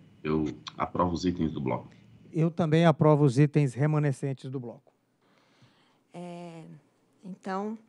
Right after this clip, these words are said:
Speaker 3: pedido de vista do item trinta e três, e também aprovo os itens remanescentes do bloco e proclamo que esta diretoria colegiada, por unanimidade, decidiu pela ava-, aprovação dos itens remanescentes do bloco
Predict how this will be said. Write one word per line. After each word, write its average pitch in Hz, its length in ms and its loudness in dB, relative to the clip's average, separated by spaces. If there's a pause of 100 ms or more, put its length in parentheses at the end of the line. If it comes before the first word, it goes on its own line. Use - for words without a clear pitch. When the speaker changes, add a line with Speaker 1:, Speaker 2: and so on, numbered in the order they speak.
(340)
Speaker 3:
pedido 175 320 -8
de 180 140 -10
vista 180 280 -10
do 180 140 -8
item 180 240 -8
trinta 180 260 -8
e 208 60 -4
três, 208 480 -6 (420)
e 202 360 -2
também 208 320 0
aprovo 202 360 0
os 190 140 -4
itens 208 300 -6
remanescentes 196 580 -8
do 202 140 -10
bloco 190 520 -4 (300)
e 196 60 -8
proclamo 196 440 -6
que 190 120 -8
esta 180 200 -6
diretoria 185 640 -6 (120)
colegiada, 190 680 -4
por 202 180 -10
unanimidade, 185 880 -6
decidiu 180 400 -10
pela 180 200 -8
ava-, 185 320 -4 (120)
aprovação 190 720 -4
dos 185 280 -10
itens 185 480 -8 (300)
remanescentes 190 680 -6
do 185 120 -10
bloco 185 520 -6